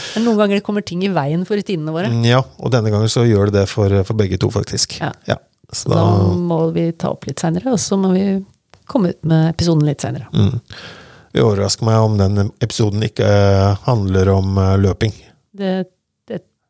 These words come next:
Speaker 1: tror jeg vi kan si hundre prosent sikkert.
Speaker 2: <laughs> Jeg spurte deg tidligere da, forresten, om, eh, hva er forskjellen på jogging og løping?
Speaker 1: Ja, og jeg svarer jo da at det,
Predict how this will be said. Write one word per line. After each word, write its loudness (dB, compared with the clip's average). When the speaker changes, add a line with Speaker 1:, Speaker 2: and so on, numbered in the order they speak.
Speaker 1:
tror -8
jeg -8
vi -10
kan -4
si -10
hundre -4
prosent 0
sikkert. -2
Speaker 2:
<laughs> -2
Jeg 2
spurte 0
deg 4
tidligere 2
da, 4
forresten, -2
om, -4
eh, -2
hva -6
er -2
forskjellen 0
på 2
jogging -2
og -2
løping? 0
Speaker 1:
Ja, -2
og -6
jeg 0
svarer 0
jo 4
da 2
at -8
det, -2